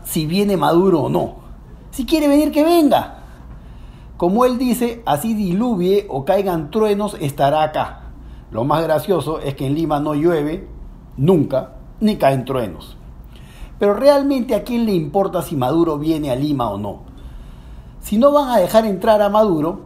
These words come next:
entonces que tampoco dejen entrar al camarada Santiago, más conocido como Juan Manuel Santos,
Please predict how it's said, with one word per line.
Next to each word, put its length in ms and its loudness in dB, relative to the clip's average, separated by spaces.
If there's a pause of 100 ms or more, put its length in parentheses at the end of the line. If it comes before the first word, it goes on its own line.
(140)
entonces 500 -2
que 140 -2
tampoco 520 0
dejen 300 0
entrar 380 4
al 120 2
camarada 520 2
Santiago, 580 2
más 200 0
conocido 500 0
como 240 -4
Juan 200 0
Manuel 340 -2
Santos, 480 0